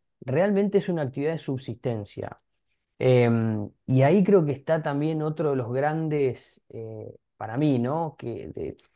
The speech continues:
de, de lo noble de, de la actividad, ¿no? que es una actividad realmente que aporta a la seguridad alimentaria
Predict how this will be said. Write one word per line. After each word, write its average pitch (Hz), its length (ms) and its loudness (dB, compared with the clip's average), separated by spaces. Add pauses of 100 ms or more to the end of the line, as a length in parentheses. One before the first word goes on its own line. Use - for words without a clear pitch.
(120)
de, 120 220 4
de 120 160 6
lo 120 180 8
noble 165 480 8
de, 127 200 8
de 123 120 2
la 117 100 4
actividad, 117 560 2
¿no? 131 220 -2
que 123 360 -2 (220)
es 143 180 -2
una 175 160 2
actividad 139 340 0
realmente 156 600 -2
que 127 220 -2
aporta 185 760 0
a 120 40 -8
la 117 120 -8
seguridad 127 380 -2
alimentaria 147 760 -4